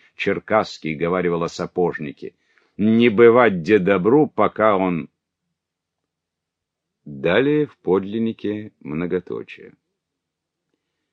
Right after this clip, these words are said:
А ныне его наследник и подражатель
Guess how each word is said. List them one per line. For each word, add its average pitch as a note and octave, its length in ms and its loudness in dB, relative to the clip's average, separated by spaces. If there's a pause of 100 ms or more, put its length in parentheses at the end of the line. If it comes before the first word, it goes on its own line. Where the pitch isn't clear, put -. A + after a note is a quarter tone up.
(400)
А B2+ 160 6
ныне F#3 380 6
его D3+ 200 8
наследник D#3 720 6
и A#2 60 6
подражатель C3 1000 4